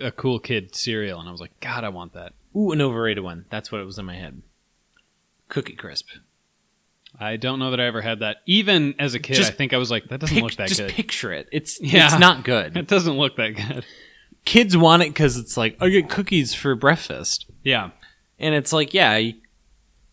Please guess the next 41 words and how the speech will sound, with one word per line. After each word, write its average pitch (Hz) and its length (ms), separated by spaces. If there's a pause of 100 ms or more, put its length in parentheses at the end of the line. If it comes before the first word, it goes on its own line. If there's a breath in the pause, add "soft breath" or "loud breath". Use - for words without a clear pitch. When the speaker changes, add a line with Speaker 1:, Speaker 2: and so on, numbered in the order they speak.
(520)
Speaker 2:
sort 143 260
of 127 80
kinda 147 260
do, 117 380
but, 113 200
like, 110 220
that 117 100
doesn't 120 220
mean 120 180
it's 101 140
good. 98 540
It's 120 280
like, 185 1000 (440 soft breath)
<laughs> - 340
it's - 200
just 143 200
not 113 220
right. 85 360
It's - 300
not. 90 360 (1500)
God, - 440
I 113 60
wanna 123 180
go 92 80
buy 104 200
some 98 180
honeycomb 101 480
and 90 100
corn 90 220
pops, - 320
though. 98 220 (1120)
Speaker 1:
Honeycomb, 190 580
I 135 100
did 131 240
go 120 140
through 110 140
a 98 40
phase. 95 260
Those 113 180
are 131 40
good. 92 280